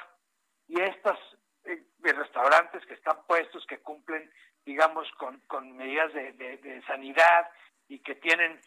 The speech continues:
nóminas y que pagan unas rentas, este, grandes y, y tienen unas inversiones importantes en publicidad, etcétera, a estos no los están permitiendo operar y coincido con ellos. Creo que es, pues, es una injusticia, o todos coludos o todos rabones.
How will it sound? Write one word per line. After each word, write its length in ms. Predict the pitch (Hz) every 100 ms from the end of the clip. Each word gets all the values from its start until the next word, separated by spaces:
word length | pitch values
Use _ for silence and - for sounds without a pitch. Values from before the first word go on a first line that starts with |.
| _ _
nóminas 760 | 156 175 175 175 170 165 160 - - _
y 140 | -
que 100 | -
pagan 540 | - 156 160 170 170 151
unas 280 | 156 151 147
rentas, 480 | 165 165 - 165 -
este, 340 | 147 - 131 117
grandes 520 | 156 170 175 170 160 156
y, 320 | 139 - 139
y 40 |
tienen 420 | _ 160 160 165 165
unas 260 | 160 165 160
inversiones 460 | 143 127 160 165 160
importantes 480 | - - 165 160
en 80 | 151
publicidad, 420 | 147 143 139 165
etcétera, 400 | 170 180 185 180 - - _ _
a 80 | 170
estos 320 | 165 - 175
no 180 | 165 175
los 160 | 165 139
están 220 | 131 131
permitiendo 460 | 139 127 123 127 131
operar 400 | 135 135 139 - - - _
y 280 | 170 175 170
coincido 460 | - 151 143 156 156
con 160 | 196
ellos. 260 | 254 185 160 -
Creo 180 | 143 143
que 320 | 175 156 - - - _
es, 180 | 151 147 - -
pues, 140 | -
es 120 | 147 156
una 140 | 156
injusticia, 520 | - - 185 190 -
o 40 | -
todos 280 | 165 170
coludos 400 | - 147 175 165
o 60 | 127
todos 280 | - 143 131
rabones. 400 | 127 156 254 -